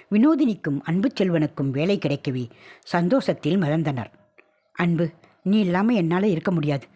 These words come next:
அவ்வளவு தூரம் என்னை மயக்கிட்ட" என்றாள் வினோதினி. "தப்பா சொல்ற, என்ன மயக்கினது நீதான். நேத்து பாரு, சாப்பிட உட்கார்ந்தவன்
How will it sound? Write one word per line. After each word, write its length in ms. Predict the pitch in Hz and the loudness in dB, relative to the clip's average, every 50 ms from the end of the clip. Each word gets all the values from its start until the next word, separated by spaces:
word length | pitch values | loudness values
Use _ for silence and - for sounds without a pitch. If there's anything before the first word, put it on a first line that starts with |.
| _ - - - - - _ | _ -20 -20 -20 -20 -10 _
அவ்வளவு 380 | - - 190 214 285 311 277 | -4 -2 2 2 2 2 2
தூரம் 280 | 214 202 240 285 294 226 | 2 2 2 2 2 2
என்னை 140 | 185 170 151 | 0 0 0
மயக்கிட்ட" 460 | 151 151 165 160 - 170 - 131 - - _ - 147 | 0 0 0 -2 -2 -4 -4 -4 -8 -10 _ -6 -2
என்றாள் 380 | 175 175 156 - 131 139 170 | -2 0 0 0 -2 -2 -2
வினோதினி. 460 | 170 143 127 143 147 131 131 120 107 - _ _ _ _ _ _ _ _ _ _ _ _ _ _ | -2 -2 -2 -2 -2 -4 -4 -6 -8 -10 _ _ _ _ _ _ _ _ _ _ _ _ _ _
"தப்பா 340 | - 147 - - - 175 185 | -4 -4 -4 -2 -2 -2 -2
சொல்ற, 280 | - - 135 131 139 127 - - _ _ _ _ _ _ - | 0 -2 -2 -2 -4 -6 -8 -10 _ _ _ _ _ _ -8
என்ன 300 | 120 135 139 156 180 208 | -6 -2 -2 0 0 2
மயக்கினது 520 | 208 196 180 185 170 - 165 151 135 151 175 208 | 2 2 0 0 0 -2 -2 0 0 0 0 0
நீதான். 400 | 180 151 175 196 190 226 - - - _ _ _ _ _ _ _ - | 0 0 0 0 -2 -2 -4 -6 -12 _ _ _ _ _ _ _ -2
நேத்து 260 | 151 175 175 - 175 | -2 -2 0 -2 -2
பாரு, 280 | 147 - 180 202 214 254 233 _ _ _ | -2 -2 -2 0 0 -2 -4 _ _ _
சாப்பிட 440 | - - - 175 208 208 - 226 226 | -14 -10 -6 -6 -4 -2 0 0 0
உட்கார்ந்தவன் 540 | 190 - - 180 165 151 156 147 160 208 262 | 0 0 0 -2 -2 0 0 0 0 0 -2